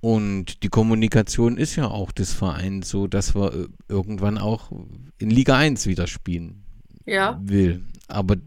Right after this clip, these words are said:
Speaker 1: das müsste ja, wenn du das so schilderst, dir dann eigentlich Sorgen machen, weil das, äh, schon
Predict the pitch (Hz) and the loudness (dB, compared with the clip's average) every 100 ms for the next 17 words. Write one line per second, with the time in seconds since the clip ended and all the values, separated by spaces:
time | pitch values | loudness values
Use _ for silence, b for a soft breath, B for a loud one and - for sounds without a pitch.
0 | _ _ - - 104 107 123 - 135 117 | _ _ -14 -2 0 2 0 4 6 6
1 | 117 113 110 110 - 113 135 131 - 120 | 4 4 4 2 2 4 4 4 4 4
2 | 120 113 117 117 - 156 196 113 98 104 | 2 0 -4 -4 -4 -2 -2 -2 -4 -2
3 | 95 95 107 - 76 - - - - - | 0 0 0 -4 -8 -16 -18 -18 -12 -4
4 | 120 143 | -4 -4